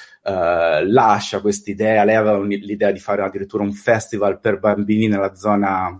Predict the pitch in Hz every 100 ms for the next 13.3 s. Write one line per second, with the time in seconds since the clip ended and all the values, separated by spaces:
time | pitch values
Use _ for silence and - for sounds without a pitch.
0 | - 107 101 104 107 123 110 - 127 113
1 | 104 98 95 95 117 110 104 107 101 -
2 | 92 92 104 98 110 110 107 98 95 101
3 | 98 - - 104 107 107 113 117 120 -
4 | _ _ _ _ - 107 101 107 107 104
5 | 104 104 - 107 101 98 98 - 107 107
6 | 101 98 95 95 92 92 104 98 101 101
7 | 101 101 101 98 - 107 98 104 95 95
8 | 101 98 95 92 95 95 95 101 - 131
9 | 127 - - - - 95 107 107 104 101
10 | - - - 101 101 101 104 98 101 -
11 | 101 98 92 101 - 95 107 95 - 92
12 | 98 101 101 107 101 - 95 113 107 110
13 | 107 113 107